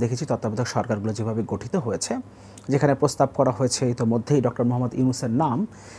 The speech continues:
নতুন সরকারের প্রধান উপদেষ্টা হিসেবে, এরকম ডক্টর সালেউদ্দিন আহমেদ, নূর খান লিটনের মতো মানবাধিকার কর্মী, এরকম সিভিল সোসাইটির সদস্যদের নিয়ে, যেখানে বিভিন্ন শ্রেণী পেশার মানুষ,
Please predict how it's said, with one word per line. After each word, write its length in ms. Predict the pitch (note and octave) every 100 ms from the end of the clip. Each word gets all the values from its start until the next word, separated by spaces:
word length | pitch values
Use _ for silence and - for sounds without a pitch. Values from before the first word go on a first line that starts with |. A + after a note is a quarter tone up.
| - - -
নতুন 200 | C#3 D3 -
সরকারের 400 | C3+ A#2+ A#2+ B2 B2
প্রধান 200 | B2 B2 A#2
উপদেষ্টা 360 | A2 A#2+ - C#3
হিসেবে, 280 | A#2+ B2 G#2+ A3 - - - - - - - - - E3
এরকম 220 | F#3 F3+ D#3
ডক্টর 180 | C#3+ C#3+
সালেউদ্দিন 420 | - C#3 C3+ C3 B2+
আহমেদ, 340 | A2+ A#2+ B2 B2 - - - -
নূর 120 | C3 B2+
খান 120 | C3+ A#2+
লিটনের 320 | A#2 A#2 A2+
মতো 140 | A#2 A#2
মানবাধিকার 480 | A2 A2+ A#2 A#2+ A#2 -
কর্মী, 260 | A#2 A2 - - - - - - - - - - -
এরকম 240 | G3+ A3 G#3+ - - -
সিভিল 220 | G#3+ A#3 A#3+
সোসাইটির 440 | G#3 F#3 C3 A2 - - - - -
সদস্যদের 500 | D3+ C3+ - A#2+ G#2
নিয়ে, 160 | F2+ - - - - - -
যেখানে 280 | E3 - D3+ C#3+ C3 D3+
বিভিন্ন 280 | F3+ A#3 A3+ -
শ্রেণী 220 | D#3+ C#3+
পেশার 240 | B2+ - A#2+ A2
মানুষ, 240 | A2+ -